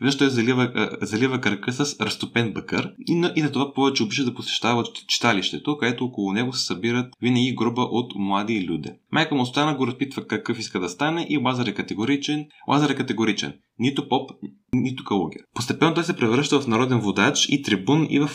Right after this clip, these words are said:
от-, от-, отсъствието на починалия Климент довежда до успешен край строежа на новата църква в града. Пресъбеля се многоброен народ, разказва притчата за калугера и шиника, под който стои притиснат българският народ. В образа на първия,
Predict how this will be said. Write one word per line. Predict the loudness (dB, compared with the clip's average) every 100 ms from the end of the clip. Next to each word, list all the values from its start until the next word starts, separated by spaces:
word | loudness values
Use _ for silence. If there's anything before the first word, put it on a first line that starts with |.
| -6
от-, | -4 -4 -2
от-, | -2 -2 -4 -4
отсъствието | 2 2 4 2 4
на | 2
починалия | 2 2 2 2 2
Климент | 2 4 2
довежда | 4 4 4
до | 0
успешен | 0 2 2 2 0
край | 4 4 2 -4 -16
строежа | -2 4 4 4
на | 4
новата | 4 2 0
църква | 0 0 0
в | -4
града. | -4 -2 -4 -8 0
Пресъбеля | 2 2 4 4 4
се | 4 2
многоброен | 2 2 4 6 6
народ, | 4 2 2
разказва | -2 0 0 2
притчата | 2 2 0 0
за | -2
калугера | 4 4 4 2 2
и |
шиника, | 2 2 2 0 -4 -6 -8 -4
под | 0
който | 4 2
стои | 2 2 2
притиснат | 0 -2 -2 0 2
българският | 2 2 0 -2 0
народ. | -4 -4 -10 -18 -18 0
В | 4
образа | 4 4 4
на | 2 4
първия, | 2 2 2 -2